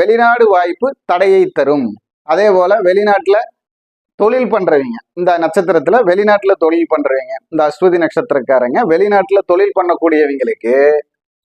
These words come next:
ஏதாவது தடுமாற்றங்கள் வரும், நம்ம வந்து நஷ்டப்படுவோம். அப்போ அந்த நஷ்டமும்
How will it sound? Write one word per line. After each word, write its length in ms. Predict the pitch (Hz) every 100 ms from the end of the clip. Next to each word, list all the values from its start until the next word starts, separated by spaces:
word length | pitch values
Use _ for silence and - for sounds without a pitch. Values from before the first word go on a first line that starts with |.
| 139
ஏதாவது 720 | 180 233 226 208 165 139 143 160 165 _ _ _ _ _ _ -
தடுமாற்றங்கள் 800 | 180 226 233 220 214 202 196 190 175
வரும், 340 | 165 175 170 147 233 _ _ _ _ _ _ _ _ _ _ _ _ _ _ -
நம்ம 180 | 170 175 175
வந்து 160 | 196 202
நஷ்டப்படுவோம். 840 | 185 - 233 185 180 165 170 151 113 - _ _ - 180
அப்போ 180 | 208 208 190
அந்த 140 | 185 175
நஷ்டமும் 440 | 175 - 220 226